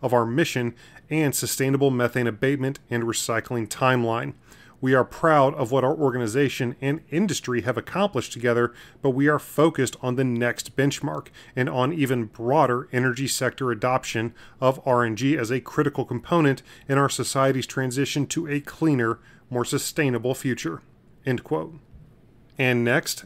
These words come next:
AMP Americas, a dairy methane capture and renewable natural gas company,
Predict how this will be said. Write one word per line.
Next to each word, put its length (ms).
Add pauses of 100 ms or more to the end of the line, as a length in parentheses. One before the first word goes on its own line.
(100)
AMP 300
Americas, 800
a 160
dairy 480
methane 420
capture 460
and 320
renewable 540
natural 360
gas 320
company, 520